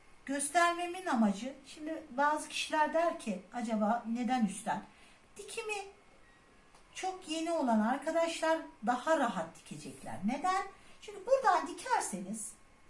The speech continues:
sonra çevirdiğinizde arkası çıkacak ve bu çok bir rahat dikim olacak. Yani belki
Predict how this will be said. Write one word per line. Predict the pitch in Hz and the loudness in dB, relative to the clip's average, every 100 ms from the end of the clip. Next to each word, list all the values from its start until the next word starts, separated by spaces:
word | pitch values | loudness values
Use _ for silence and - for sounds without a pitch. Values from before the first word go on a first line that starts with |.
| - - - | -20 -20 2
sonra | 571 415 330 | 4 4 2
çevirdiğinizde | 311 254 254 190 208 220 392 | -2 -2 -2 0 0 4 6
arkası | 392 330 269 262 226 | 6 6 2 0 -2
çıkacak | - 170 311 - - - - - | -4 -4 -2 -4 -8 -20 -14 -4
ve | 466 | -2
bu | 466 | 2
çok | - 508 403 | 2 6 8
bir | 403 | 10
rahat | 339 349 - | 10 6 4
dikim | - - 277 | -4 -2 0
olacak. | 185 165 156 151 | 0 -6 -10 -8
Yani | 349 311 294 - - - - - | -4 -4 -4 -10 -18 -20 -16 -4
belki | 359 330 - 349 - | -2 -2 -4 -2 -4